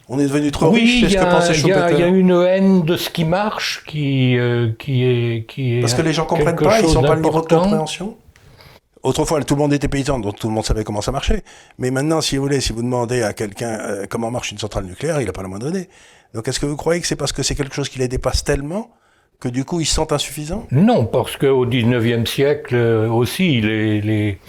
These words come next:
Speaker 2: euh, euh, le, la construction de la Tour Eiffel, ça, ça dépassait, euh, l'entendement d'une grande partie des, euh, des militants de gauche. La technique, je, je, je vois pas que ce soit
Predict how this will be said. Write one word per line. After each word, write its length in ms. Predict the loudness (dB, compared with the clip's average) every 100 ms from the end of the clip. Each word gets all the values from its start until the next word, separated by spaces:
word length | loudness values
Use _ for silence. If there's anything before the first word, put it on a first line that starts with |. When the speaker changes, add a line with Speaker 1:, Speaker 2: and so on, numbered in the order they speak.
| -20 -20 -8
Speaker 2:
euh, 400 | -4 -2 -2 -6 -8 -14 -20 -20 -10
euh, 500 | -6 -6 -8 -8 -8 -8 -8 -10 -10 -12
le, 20 | -16 -18 -20 -20 _ _ -20 _ _ -16 -14 -12 -10 -8 -6
la 60 | -6
construction 640 | -4 -4 -2 -2 0 0 0
de 120 | 0
la 60 | 0
Tour 220 | 0 0
Eiffel, 580 | 0 0 0 2 2 0
ça, 280 | -2 -2 -2
ça 200 | -2 0
dépassait, 840 | 0 -2 -2 -4 -2 0 2 0 -4 -20 -10 0
euh, 180 | 2
l'entendement 720 | 2 2 0 -2 0 2 2 2
d'une 260 | 2 2
grande 280 | 2 2 0
partie 440 | -2 -6 -4 -2 0
des, 360 | 2 0 -2 -8 -20 -12 -4
euh, 100 | -2
des 120 | 0
militants 460 | 2 2 0 0
de 100 | 0
gauche. 560 | 2 2 0 -4 -10 -14 -20 -20 -20 -10
La 140 | -6
technique, 540 | -4 -4 -4 -4 -4 -6
je, 100 | -10
je, 60 | -10
je 200 | -12 -6
vois 320 | -2 0 0
pas 140 | -2 -4
que 120 | -6
ce 100 | -12
soit 340 | -10 -6 -6